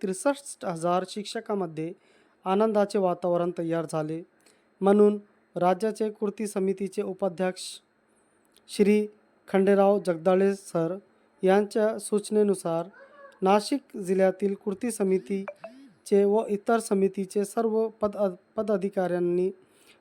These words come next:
आज दिनांक वीस जुलै रोजी मालेगाव येथे मंत्री महोदयांची प्रत्यक्ष भेट घेऊन त्यांचा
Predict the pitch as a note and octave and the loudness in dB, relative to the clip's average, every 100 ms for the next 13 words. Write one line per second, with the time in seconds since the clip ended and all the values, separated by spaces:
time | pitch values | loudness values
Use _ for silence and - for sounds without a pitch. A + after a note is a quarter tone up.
0 | - G#3 A#3 A3+ F#3+ F#3 F#3 G3 G3+ F3+ | 2 4 4 2 0 2 4 2 -4 -4
1 | A#3 G#3+ G#3 F#3+ F#3+ E3+ D3+ F3 F#3 - | -2 0 2 4 4 2 -2 -4 -6 -10
2 | _ _ - F#3+ G#3 A3 G#3+ G#3 F3+ - | _ _ 0 2 4 2 4 2 2 -2
3 | F3 F3 - _ _ - F#3+ G3 G#3 G#3+ | -6 -6 -10 _ _ 0 0 2 0 2
4 | F#3 F#3+ F#3+ G3 F#3 G3+ G3+ - F#3+ F#3+ | 2 2 2 0 -2 -2 -2 -4 -6 -4
5 | A#3+ - F#3+ F3+ F3+ E3+ F3 F3 F#3+ F#3+ | -8 -10 -6 -2 -2 -2 0 0 -2 -4
6 | _ _ _ - G#3 G#3+ G3+ G3 | _ _ _ 2 2 2 2 2